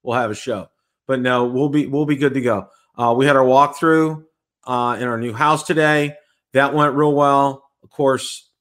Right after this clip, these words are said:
Valerie drove the construction superintendent crazy because, "Oh, why don't, th-, there's this extra paint right here, or this caulking needs to be done here."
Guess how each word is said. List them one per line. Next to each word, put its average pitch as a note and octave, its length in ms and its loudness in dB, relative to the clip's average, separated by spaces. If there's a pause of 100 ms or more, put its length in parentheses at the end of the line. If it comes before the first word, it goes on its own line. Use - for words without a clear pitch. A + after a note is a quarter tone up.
(260)
Valerie B2 400 -4
drove B2+ 260 -4
the A#2 80 -6
construction B2 600 -8
superintendent A#2 760 -8
crazy B2 480 -4
because, A2 580 -8 (560)
"Oh, F#3 200 4
why F3 160 2
don't, A2 880 -8
th-, E3 180 -2
there's F3 240 -2
this - 300 -4
extra D3+ 320 -4
paint D#3 400 -4
right G2+ 200 -2
here, G#2+ 220 -2
or G#2+ 80 -2
this A2 180 -4
caulking E3 520 0
needs A2+ 180 -4
to G#2 80 -12
be G#2+ 100 -6
done G#2 260 -6
here." G#2 280 -8